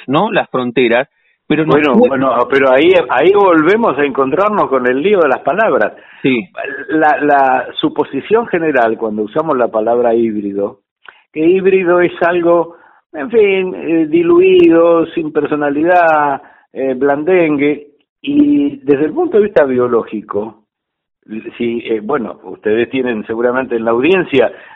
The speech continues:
Speaker 2: eh, muchos ingenieros agrónomos.
Speaker 1: Mm.
Speaker 2: Eh, no hay nada más fuerte que un producto híbrido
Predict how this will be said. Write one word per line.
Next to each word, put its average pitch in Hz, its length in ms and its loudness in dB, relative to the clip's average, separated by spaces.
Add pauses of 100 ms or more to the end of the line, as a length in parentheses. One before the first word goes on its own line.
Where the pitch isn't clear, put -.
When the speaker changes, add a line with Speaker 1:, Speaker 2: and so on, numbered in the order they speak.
(140)
Speaker 2:
eh, 107 320 -6
muchos 117 520 -4
ingenieros 107 680 -4
agrónomos. 107 840 -6
Speaker 1:
Mm. 131 200 -8 (260)
Speaker 2:
Eh, 110 340 -4
no 139 160 -4
hay 185 120 -2
nada 196 260 2
más 175 220 -2
fuerte 196 440 0
que 135 120 -4
un 131 100 -4
producto 135 500 -2
híbrido 104 600 -4